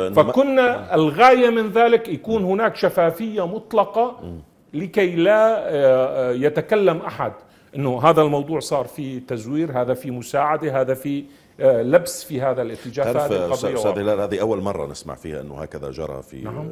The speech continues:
Speaker 1: في الانتخابات.
Speaker 2: وهذا جرى في كل فروع، آه، سوريا، ونتيجة الشفافية الزائدة قسم من هذه ال-، الاستئناسات ونتائجها نقلت، آه، على الهواء المب-، آه، مباشرة من خلال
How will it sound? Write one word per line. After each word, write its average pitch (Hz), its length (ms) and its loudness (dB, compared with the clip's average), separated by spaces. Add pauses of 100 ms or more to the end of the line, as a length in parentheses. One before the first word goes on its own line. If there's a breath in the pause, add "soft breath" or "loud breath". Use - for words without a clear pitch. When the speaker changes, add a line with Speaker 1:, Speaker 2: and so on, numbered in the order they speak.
(140)
Speaker 1:
في - 100 -20
الانتخابات. 73 380 -12
Speaker 2:
وهذا 170 280 4
جرى 196 300 4
في 180 180 -4
كل 220 260 -4
فروع، 220 500 0
آه، 147 320 4
سوريا، 220 540 -4 (420 loud breath)
ونتيجة 147 1040 4
الشفافية 208 640 0
الزائدة 151 600 -2 (640)
قسم 196 340 -4
من 156 120 -4
هذه 185 380 -4
ال-، 180 180 -6
الاستئناسات 165 1080 -6 (320 soft breath)
ونتائجها 175 600 0
نقلت، 180 580 -6
آه، 120 380 -6
على 139 200 -6
الهواء 147 400 -4
المب-، 131 320 -10
آه، 113 340 -2
مباشرة 131 600 -6
من 147 160 -10
خلال 156 380 -4